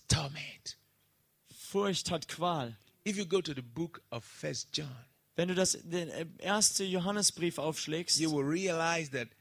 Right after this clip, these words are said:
Speaker 1: one of the deadliest weapon of the devil is fear.
Speaker 2: da steht, dass eine der tödlichsten Waffen des Teufels Furcht ist.
Speaker 1: We don't have time to deal on fear. Fear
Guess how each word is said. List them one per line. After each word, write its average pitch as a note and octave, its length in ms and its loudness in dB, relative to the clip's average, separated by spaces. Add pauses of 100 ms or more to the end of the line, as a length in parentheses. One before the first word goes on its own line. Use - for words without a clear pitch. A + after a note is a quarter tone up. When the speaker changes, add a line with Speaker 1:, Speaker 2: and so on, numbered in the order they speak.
(760)
Speaker 1:
one F3+ 220 2
of F#3 100 0
the C#3 80 -2
deadliest F3+ 760 2
weapon D#3 320 6
of B2 100 -4
the A2+ 80 -6
devil D3 480 0
is A#2 200 0
fear. G#2+ 540 -8 (260)
Speaker 2:
da F3+ 120 0
steht, G#3 400 0
dass F#3 140 0
eine G3+ 240 2
der F#3+ 160 0
tödlichsten G3+ 640 2
Waffen G3 280 2
des E3+ 140 0
Teufels F#3+ 440 2
Furcht F#3+ 420 2
ist. - 360 0 (500)
Speaker 1:
We E3+ 120 2
don't A3 160 4
have D#3+ 220 -2
time E3 280 0
to C#3 80 -2
deal D3 320 0
on A#2+ 120 0
fear. - 440 -4 (500)
Fear E3+ 640 2